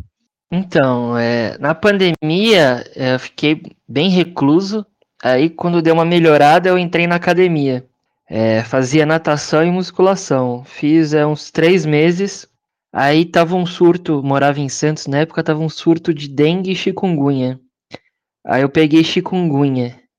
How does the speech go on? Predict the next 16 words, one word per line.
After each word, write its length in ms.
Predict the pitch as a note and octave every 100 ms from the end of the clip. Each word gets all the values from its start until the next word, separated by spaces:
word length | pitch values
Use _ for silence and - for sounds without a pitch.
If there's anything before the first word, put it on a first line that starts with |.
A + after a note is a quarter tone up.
| _
aí 460 | - B2 C3+ C3+ D#3+
fui 220 | E3+ F#3
ladeira 340 | E3+ D#3+ E3 F3
abaixo, 480 | C#3 A#2+ A2+ - - _ _ _ -
é... 520 | B2 A2+ A2 G#2+ A2+ _ _ _
Fiquei, 440 | - - C3+ C#3+ C#3+
é, 100 | B2+
duas 300 | B2 E3+ G#3
semanas 520 | - D3+ D3 D#3+ D#3
com 160 | -
muita 440 | C#3 C3+ E3+ F3 D#3
dores, 560 | A#2 B2 C3+ D#3+ D#3+
febre, 640 | - - A#2 C3 C#3 C#3 C#3+ _ _ _ _
e 240 | - A2+
a 80 | A#2
chikungunya 1300 | B2+ D#3+ - E3+ D3+ C#3 E3 F#3+ F3+ E3 C#3+ B2